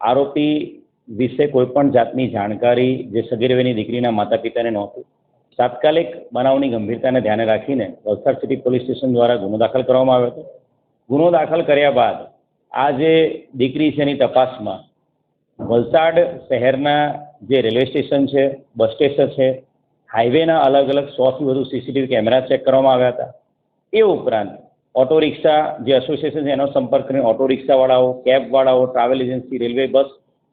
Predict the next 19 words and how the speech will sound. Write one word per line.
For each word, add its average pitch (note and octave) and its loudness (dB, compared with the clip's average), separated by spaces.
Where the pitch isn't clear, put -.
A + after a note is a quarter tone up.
તમામ F3+ 2
જગ્યાએ D3+ 0
એ C3+ -6
તમામ C#3 -2
એજન્સીનો C#3+ -4
સંપર્ક C#3 -2
કરવામાં C3+ 2
આવ્યો B2+ 2
હતો. D3 -8
અને D#3 2
એ G#3 2
ઉપરાંત A#2 -2
જે D3+ 0
અપહરણ D#3 0
થનાર D3+ 2
બાળકી A#2 -2
છે C#3 -4
એનું C3 2
Instagram C3 0